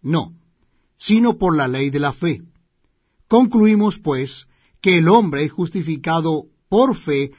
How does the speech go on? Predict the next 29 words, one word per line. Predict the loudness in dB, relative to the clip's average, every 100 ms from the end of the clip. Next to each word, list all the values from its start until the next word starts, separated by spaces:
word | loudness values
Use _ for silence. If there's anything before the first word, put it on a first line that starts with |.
| _
sin | -10 0 2 2
las | 0 -4 -4
obras | -4 -4
de | -4
la | -2
ley. | -2 -4 -6 -16 _ _ _ _ _ _ _ _ _ _ _
¿Es | 0 0
Dios | 2 0 2
solamente | 0 0 0 -2 -2
Dios | -2 -2 -2
de | -2
los | -6
judíos? | -6 -6 -2 -2 -4 -10 _ _ _ _ _ _ _
¿No | 2 4
es | 4
también | 2 -2 0 -2 -2
Dios | -2 0 0
de |
los | -4
gentiles? | -4 -8 -6 -8 -8 -10 -16 _ _ _ _ _ _ _
Ciertamente | -6 -2 -2 -2 -4 -4 -6 -8
también | -6 -8 -6 -6 -4
de | -4
los | -4
gentiles. | -4 -2 -2 -4 -14 -20 _ _ _ _ _ _ _ _ _
Porque | -2 0 0 0
Dios | 0 0 -4 -4
es | -2 0
uno | -2 -2 -10